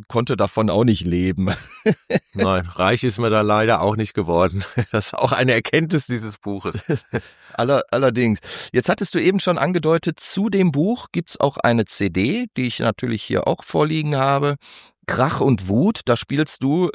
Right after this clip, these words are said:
Speaker 1: ja, ich sag mal, in deiner zweiten Identität als The Incredible Mister Smith eigentlich alles selber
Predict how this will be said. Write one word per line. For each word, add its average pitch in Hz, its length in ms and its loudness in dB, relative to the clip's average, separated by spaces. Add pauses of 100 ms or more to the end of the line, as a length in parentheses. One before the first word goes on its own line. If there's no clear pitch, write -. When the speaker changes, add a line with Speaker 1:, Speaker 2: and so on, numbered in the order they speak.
(140)
Speaker 1:
ja, 113 160 2
ich 113 80 -2
sag 123 140 -2
mal, 127 100 2
in 101 100 0
deiner 110 260 2
zweiten 113 640 0
Identität 117 760 0
als 101 300 0
The 117 260 -2
Incredible 131 720 2
Mister 123 460 0
Smith 110 640 0 (480)
eigentlich - 380 -4
alles 147 240 2
selber 160 480 2